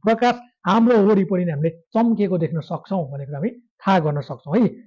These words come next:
हामीले हेर्छौँ भने यहाँ विशेष गरी बुझ्नुभयो भने हामीले हेर्छौँ भने है। अनि तपाईँले हेर्नुहोस्, यहाँनिर के भन्छ, यहाँ सोह्र पदमा तपाईँले हेर्नुहुन्छ भने, "उहाँमा नै अमरत्व छ र उहाँ त्यस चोटीमा बास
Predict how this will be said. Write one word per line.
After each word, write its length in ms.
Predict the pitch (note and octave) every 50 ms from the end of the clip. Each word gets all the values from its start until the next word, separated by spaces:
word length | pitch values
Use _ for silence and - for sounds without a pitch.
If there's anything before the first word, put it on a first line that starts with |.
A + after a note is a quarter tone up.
| _ -
हामीले 260 | E3 F3+ F#3 E3+ D3
हेर्छौँ 320 | C3 C3+ E3 E3 - G3
भने 220 | F3+ D#3+ D3 C#3+ C#3+
यहाँ 120 | C#3+ B2
विशेष 340 | B2+ D3+ D#3+ - F#3+ D3 C#3+
गरी 180 | D3 D#3+ B2+ A2 - _ _ _ _ _ _ _ _ _ _ _ _ -
बुझ्नुभयो 340 | E3 F3+ E3+ G3+ F#3 E3+ E3
भने 200 | G#3 - - - - _ _ _ _
हामीले 280 | - D#3+ F3+ F#3 E3+ D#3
हेर्छौँ 240 | E3+ G3 - B3+ B3
भने 180 | A3 F#3 D3
है। 160 | C3+ F3 B3+ C#4+
अनि 360 | B3 - - _ _ G#3+ F#3
तपाईँले 280 | A#3 A3+ A#3+ A3 F3+
हेर्नुहोस्, 420 | C3 D3 F3 G3 A#3 B3+ B3+ B3+ G#3
यहाँनिर 220 | F#3 F#3 G#3 G#3
के 120 | G3+ C#4+ D4+
भन्छ, 160 | C#4 B3+ G#3
यहाँ 160 | G3+ F3 E3+
सोह्र 260 | - - A3 A3 A3+
पदमा 240 | F#3 G#3+ G#3 G3 G#3
तपाईँले 400 | G3+ G#3 G3 F#3 G#3 G3 E3+ D3
हेर्नुहुन्छ 400 | C#3 E3+ G3+ A#3 B3+ B3 A#3+ A3+
भने, 300 | A#3 G3+ G#3 A#3 C4+ B3+ - - _ _ -
"उहाँमा 380 | A#3 B3+ C4+ C#4+ C#4+ D4 C#4+
नै 80 | C#4 C#4+
अमरत्व 540 | C#4 A3 G3+ G3+ G#3+ B3+ B3+ B3 A3+ B3 A3
छ 140 | - - A#3
र 100 | B3 A#3
उहाँ 260 | G#3 G3+ G#3 G3+ G3
त्यस 160 | G#3 G#3 G3
चोटीमा 320 | - - F3+ - F3+ E3+
बास 280 | D3 C3+ E3+ G3 A3 A3